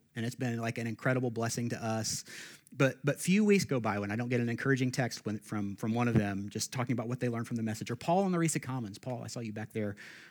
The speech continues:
earlier. Um, just encouraging people. I think about people who use not just their words, but their actions to encourage us. There's a whole bunch of people that you probably don't know about that come into our office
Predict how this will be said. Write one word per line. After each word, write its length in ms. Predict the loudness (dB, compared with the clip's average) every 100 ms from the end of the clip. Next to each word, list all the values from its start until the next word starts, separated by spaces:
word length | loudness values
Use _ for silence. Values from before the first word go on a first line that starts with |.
| -4
earlier. 460 | -2 0 0 -2 -6 -14 -20 -14 -4
Um, 380 | -2 -2 -4 -6 -4
just 160 | -2
encouraging 440 | 0 2 4 4 4
people. 240 | 4 2
I 80 | 10
think 160 | 10 10
about 180 | 6
people 220 | 4 6 6
who 220 | 6 4 2
use 180 | 4 4
not 160 | 4 2
just 140 | 2
their 100 | 2
words, 320 | 4 4 2
but 160 | 2 2
their 160 | 2 4
actions 680 | 2 2 0 2 2 -2 -6 -18 0
to 140 | 6 8
encourage 400 | 8 6 6 6
us. 160 | 4
There's 260 | 4 4 6
a 80 | 6
whole 140 | 6
bunch 200 | 6 4
of 60 | 4
people 260 | 4 4
that 100 | 2
you 80 | 0
probably 240 | 0 2 4
don't 180 | 4
know 160 | 4 2
about 280 | 2 0 -4
that 140 | -4
come 200 | 0 4
into 200 | 4 4
our 140 | 0 0
office 480 | -2 0 -2 -2